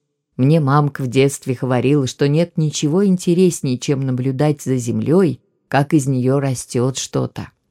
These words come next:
Положишь в нее семечку, скажем, огурца, сначала крохотный росток появится, нежный такой –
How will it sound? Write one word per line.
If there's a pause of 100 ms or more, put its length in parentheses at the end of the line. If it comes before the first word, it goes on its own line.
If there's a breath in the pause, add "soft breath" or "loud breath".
(160)
Положишь
в
нее
семечку,
скажем, (200)
огурца,
сначала
крохотный
росток
появится, (200)
нежный
такой –